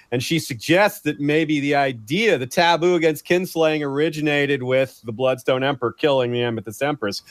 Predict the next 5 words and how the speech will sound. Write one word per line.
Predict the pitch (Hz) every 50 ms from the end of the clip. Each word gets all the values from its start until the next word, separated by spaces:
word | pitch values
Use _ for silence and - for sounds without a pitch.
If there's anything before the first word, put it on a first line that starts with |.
| - _
and | - 107 110
spread | - - - - - 139 131 131 127 123 120 113 117 - _ _ _ _ _ _ _ _ _ _ _
all | 120 123 127 120 117 117
over, | 117 127 139 139 123 101 101 98 90 87 87 87 - _ _ _ _ _ -
uh, | 110 110 107 107 104 101 104 104